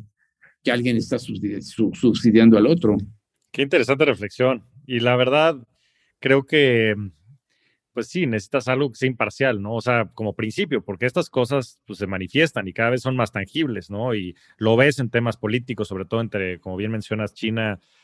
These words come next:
Speaker 2: y Estados Unidos. Y, y como mencionábamos, yo creo que lo que se hizo con Rusia ahorita de, em, de, pues, quitarles esas reservas que tenían en dólares, pues claramente manda una señal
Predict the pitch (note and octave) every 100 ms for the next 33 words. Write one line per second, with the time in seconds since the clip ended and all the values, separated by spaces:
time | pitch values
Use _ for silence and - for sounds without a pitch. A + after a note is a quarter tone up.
0 | _ - G#2+ - B2+ A#2+ A#2 A#2+ C#3+ C#3
1 | - F#2+ F#2 F2+ - - - A2+ G#2 G2+
2 | G2 B2 E3 A#2+ G2 G2 A2 G#2 G#2+ -
3 | _ _ _ G#2+ G2+ G#2+ A#2 A#2 B2 G#2+
4 | G#2 A#2 A#2 A#2 G#2 A2 - G#2+ G#2+ F#2+
5 | _ _ - G#2 G2 G2 F#2+ F#2 F2+ E2
6 | _ A2 F#2+ F#2 F#2 _ _ - G2 -
7 | A2+ A2+ A2+ G#2 G#2+ A#2 G#2 G2 A#2 A2
8 | A2 F#2 G2 G2 G#2+ G#2+ A2+ A2 G#2 -
9 | - - A2+ A#2 A#2+ A#2 A#2+ A#2 A2+ A#2
10 | A2+ G#2 G#2 G#2 G#2+ A#2+